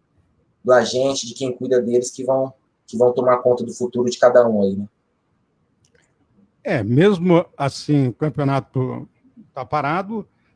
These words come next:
Speaker 2: é manter a atividade, manter, é, man-,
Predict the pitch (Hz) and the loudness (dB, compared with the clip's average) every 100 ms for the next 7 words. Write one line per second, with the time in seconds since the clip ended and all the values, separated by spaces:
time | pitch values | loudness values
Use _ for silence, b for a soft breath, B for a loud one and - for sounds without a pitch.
0 | _ _ - 156 147 - 151 147 - 131 | _ _ -6 -2 -2 0 -2 -2 -4 -6
1 | - 131 123 110 165 143 135 - 127 - | -6 -10 -8 -4 -4 -4 -6 -4 -4 -6
2 | - 131 127 120 139 - 151 _ 143 135 | -6 -4 -2 -4 -4 -8 -10 _ -8 -6
3 | 127 | -6